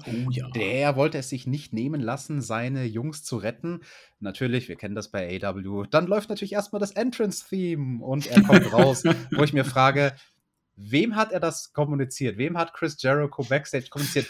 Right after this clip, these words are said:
Speaker 2: "Hey, ich renn jetzt raus, um meinen Jungen zu retten, der gerade richtig schlimm vermöbelt wird, aber ich nehme jetzt noch die drei Sekunden, dem D J zu sagen,
Speaker 1: <laughs>
Speaker 2: dass er bitte meine Musik spielen soll." Ja, aber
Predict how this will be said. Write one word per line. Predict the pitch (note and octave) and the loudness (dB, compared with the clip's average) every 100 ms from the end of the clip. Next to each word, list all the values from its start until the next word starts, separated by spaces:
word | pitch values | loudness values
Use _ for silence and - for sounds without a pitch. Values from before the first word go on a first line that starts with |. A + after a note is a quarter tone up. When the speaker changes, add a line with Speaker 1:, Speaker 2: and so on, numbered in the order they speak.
| - | -6
Speaker 2:
"Hey, | - G#3+ - D#3 | 2 2 2 -2
ich | C#3+ G3+ | -2 0
renn | G3 | 2
jetzt | E3 G3+ | 0 0
raus, | G#3+ - - | 0 0 -4
um | F3 D#3+ | -4 0
meinen | D3 C3 | 0 0
Jungen | G3 A#3+ F#3 | 0 0 -2
zu | - A#2+ | -6 -6
retten, | A2+ B2 F#3 F3 - | -6 -6 -8 -10 -2
der | E3+ | -2
gerade | D#3+ D3 C#3+ E3 | 0 0 0 -2
richtig | A#3 G3+ | -6 -8
schlimm | - G#3 | -4 -4
vermöbelt | G3 F3+ A3+ A#2+ | -2 -2 -2 -2
wird, | B2+ F3 - | -4 -6 -8
aber | C3 B2+ | -6 -4
ich | D#3 | -2
nehme | B3+ A#3 | -2 -2
jetzt | C3 - | -4 -6
noch | B2+ | -8
die | A#2+ | -10
drei | A2+ A2 A2+ | -4 -2 -2
Sekunden, | A2 - D3 C#3+ | -6 -8 -8 -6
dem | A2+ A2+ | -6 -4
D | F#3 | -4
J | G3+ A2 | -6 -2
zu | E3+ | -2
sagen, | - F#2 F3 | -4 -2 -2
Speaker 1:
<laughs> | - - | -2 -2
Speaker 2:
dass | C4 | 2
er | B3+ | 2
bitte | G#3+ C4+ | 2 0
meine | B3 B3+ | 0 -2
Musik | C4 C#4 D4+ | -2 -2 -4
spielen | - C#4+ C4+ G#3+ | -2 0 2 2
soll." | G#3+ G#3 G3 F#3 F3 D#3 B2+ | 4 6 6 6 2 0 -2
Ja, | D#3 F#3+ E3 C#3+ C3 - | 0 2 4 2 2 0
aber | A2+ G#2 | 2 0